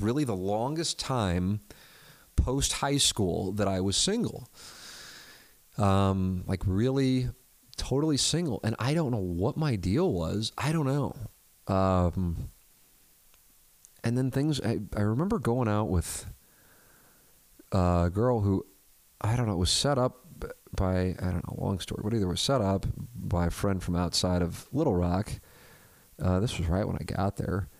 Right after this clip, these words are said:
And, uh, she was legitimately good looking, like, legitimately good looking. Um,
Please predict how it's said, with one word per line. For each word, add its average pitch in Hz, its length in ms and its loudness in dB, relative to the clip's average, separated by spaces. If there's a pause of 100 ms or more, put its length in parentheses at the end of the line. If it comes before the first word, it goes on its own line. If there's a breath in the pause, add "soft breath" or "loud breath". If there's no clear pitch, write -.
(840 loud breath)
And, 101 460 4
uh, 98 400 4
she - 200 -2
was 226 140 0
legitimately 117 720 0
good 113 280 0
looking, 101 360 0
like, 90 180 0
legitimately 98 960 0 (420)
good 107 220 0
looking. 95 380 0 (640 loud breath)
Um, 87 760 2